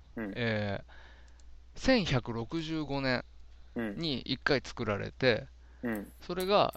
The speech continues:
Speaker 2: えーと、八十年後ぐらいの千二百四十九年に、
Speaker 1: はい。
Speaker 2: えー、一回や-、焼失してます。
Speaker 1: うんうんうんうん。
Speaker 2: 燃えちゃって。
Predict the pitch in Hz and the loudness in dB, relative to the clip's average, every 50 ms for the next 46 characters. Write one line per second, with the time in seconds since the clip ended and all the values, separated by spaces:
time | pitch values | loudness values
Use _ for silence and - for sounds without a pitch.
0 | - - - 113 107 104 101 101 98 98 98 98 - - - 104 101 110 113 110 | -6 -2 0 2 2 2 0 -2 -2 -4 -4 -6 -8 -8 -10 -10 -10 -10 -12 -12
1 | 110 - - - - 143 - 170 175 185 196 185 175 170 170 151 156 156 147 135 | -12 -14 -10 -4 -2 0 0 0 0 0 -2 -2 -2 -4 -2 -4 -4 -4 0 0
2 | 113 - - - - - - - 214 214 175 131 117 117 131 147 151 - 160 165 | 0 0 0 -4 -10 -6 2 2 2 2 4 0 2 2 2 2 2 0 -2 -2
3 | 165 151 110 104 101 - - 107 101 101 - - - - - - - - - - | -2 -2 -4 -6 -8 -6 -6 -6 -6 -6 -8 -10 -14 -18 -20 -20 -20 -20 -20 -20
4 | - - - - - - - - - - - - - - - - - - - - | -20 -20 -20 -20 -20 -20 -20 -20 -20 -20 -20 -20 -20 -20 -20 -20 -20 -20 -10 0
5 | - 123 104 - 160 170 165 120 - - - - - - - - 107 98 98 98 | 2 2 2 2 0 -2 -2 -4 -4 -8 -16 -20 -20 -16 -8 -4 -4 -2 -2 -2
6 | - - 135 - - 170 135 110 - - - 120 113 117 120 - - - - - | -2 -2 -2 2 4 4 4 4 0 -4 2 4 4 4 2 0 -8 -16 -18 -18
7 | - - - - - - - - - - 143 143 135 - - 127 110 - 110 104 | -20 -20 -20 -20 -20 -16 -8 -6 -2 0 0 0 -2 -4 -6 -6 -4 -4 -4 -4
8 | 98 95 - - - - - - - - - - - 117 110 - - 107 - 120 | -4 -6 -8 -12 -18 -20 -20 -20 -20 -20 -12 -6 -2 -2 -2 -2 -2 -4 -2 0
9 | 120 117 113 110 - 107 98 - - - - | 0 0 0 0 0 0 0 0 -4 -10 -12